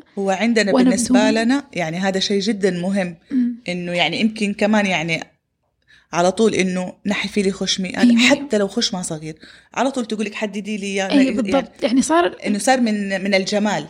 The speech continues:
Speaker 2: أيوة. وحتى، حتى لو أنت ما تحتاجي، بس صار لازم فيك. هذا جزء من الخطوات. الدفتر يقول: "لازم أسوي كده".
Speaker 1: أيوة. أنا أقول لك حاجة،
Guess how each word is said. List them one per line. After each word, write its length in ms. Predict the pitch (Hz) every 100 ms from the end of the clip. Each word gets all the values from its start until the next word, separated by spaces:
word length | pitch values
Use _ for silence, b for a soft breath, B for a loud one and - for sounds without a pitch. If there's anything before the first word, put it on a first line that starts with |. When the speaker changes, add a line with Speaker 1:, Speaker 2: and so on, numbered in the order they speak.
| -
Speaker 2:
أيوة. 320 | 285 254 - -
وحتى، 500 | - 370 - 311 -
حتى 340 | - - 392
لو 160 | 339 277
أنت 180 | 359 269
ما 160 | 277
تحتاجي، 580 | 330 262 - 254 247 247
بس 220 | 247 -
صار 180 | 285 311
لازم 320 | 262 285 240
فيك. 200 | 220 294 -
هذا 200 | - 269
جزء 300 | 247 269 339
من 100 | 302
الخطوات. 680 | 247 - 269 277 285 262 - _ _ _ _ _ -
الدفتر 420 | 214 247 - 320
يقول: 220 | 269 247 269
"لازم 200 | 285 262
أسوي 180 | -
كده". 180 | - - -
Speaker 1:
أيوة. 300 | 165 165 147 B B -
أنا 160 | 254
أقول 140 | 233 196
لك 120 | 170
حاجة، 260 | - 160